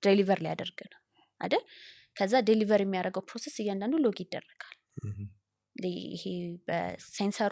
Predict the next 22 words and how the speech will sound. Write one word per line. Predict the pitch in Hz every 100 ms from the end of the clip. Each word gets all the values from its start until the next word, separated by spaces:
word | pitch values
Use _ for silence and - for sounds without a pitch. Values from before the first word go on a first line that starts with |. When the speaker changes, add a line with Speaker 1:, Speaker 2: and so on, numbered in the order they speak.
| 214
Speaker 1:
ሊሆን | 208 214
ይችላል፣ | 214 - 214 208 214 -
በጂኦስፔሻል | 185 185 185 - 196 - 185
ዳታ | 185 190 196 190
የሚልከው | 190 190 185 180 202 233 - _ _ _ _ _ _
ላቲቲዩድ | - 180 196 196 190
ሎንግቲዩዱን፣ | 185 185 - 190 240 302 _ _ _
ከዛ | 214 247
እሱን | 254 262 247
ይደምርና | 233 196 196 190 196 233 392 - _ _ _ _ _
አክቹዋል | 196 - - 190
የሚባል | 185 175 190
ነገር | 190 - 196
ይፈጥራል። | - - - - _ _ _ - - _
which | 196 -
means | 233 320 508 - - _ _ _ _ _ _ _ -
ከዚህ | 202 196 240
እስከዚህ | - 202 190
ሰዓት | - 190 359 -
ይሄ | - 185
ድራይቨር | 185 175 214 262
እየነዳ | 180 165